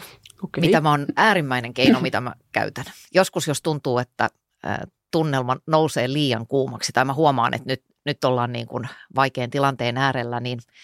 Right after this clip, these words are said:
Speaker 2: mulla on tämmönen ajatus, että okei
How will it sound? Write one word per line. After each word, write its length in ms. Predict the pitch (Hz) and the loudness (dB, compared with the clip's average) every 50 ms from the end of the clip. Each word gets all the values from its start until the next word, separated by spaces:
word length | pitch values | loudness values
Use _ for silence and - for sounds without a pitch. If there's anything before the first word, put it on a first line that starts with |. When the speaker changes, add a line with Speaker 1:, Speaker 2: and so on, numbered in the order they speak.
| - - - - - - - _ - | -20 -20 -20 -20 -20 -20 -14 _ 0
Speaker 2:
mulla 140 | 190 202 | 2 2
on 80 | 196 170 | 2 2
tämmönen 420 | - 269 285 233 151 131 123 117 | 2 0 2 2 0 0 0 0
ajatus, 440 | 120 127 143 151 147 - - 117 - | 0 2 2 0 0 -2 -4 -4 -4
että 340 | 139 - _ _ - 123 117 117 _ _ _ - - - - - - - - - _ _ - | -4 -6 _ _ 0 0 0 -2 _ _ _ -20 -20 -20 -20 -20 -20 -20 -20 -20 _ _ -4
okei 360 | - 151 - 135 135 165 220 | -2 0 2 4 4 4 2